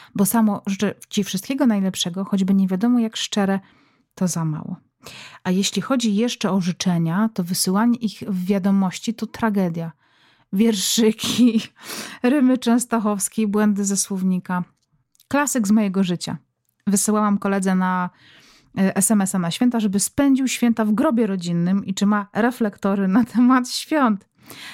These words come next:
Tak, znałam ten screen z taką pomyłką, gronie,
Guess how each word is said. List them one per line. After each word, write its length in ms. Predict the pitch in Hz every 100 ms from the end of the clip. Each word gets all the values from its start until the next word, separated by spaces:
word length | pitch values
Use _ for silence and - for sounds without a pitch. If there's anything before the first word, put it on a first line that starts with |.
| -
Tak, 280 | - 254 190
znałam 320 | 190 208 180
ten 180 | 170 165
screen 360 | - 220 233 220
z 60 |
taką 280 | - - 170
pomyłką, 640 | - 170 180 180 175 170
gronie, 400 | 170 165 156 151